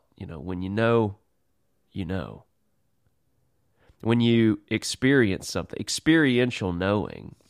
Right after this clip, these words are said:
Um, I actually have these old notes in front of me here. <laughs> Experiential knowing, uh, that will, that will carry you much further than any cognitive belief.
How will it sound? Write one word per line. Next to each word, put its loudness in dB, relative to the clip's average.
Um, -6
I -6
actually -10
have -10
these -12
old -12
notes -10
in -14
front -10
of -14
me -18
here. -20
<laughs> -14
Experiential 2
knowing, 0
uh, 0
that 0
will, 2
that 0
will -4
carry 2
you -10
much 0
further -2
than -6
any -2
cognitive -4
belief. -12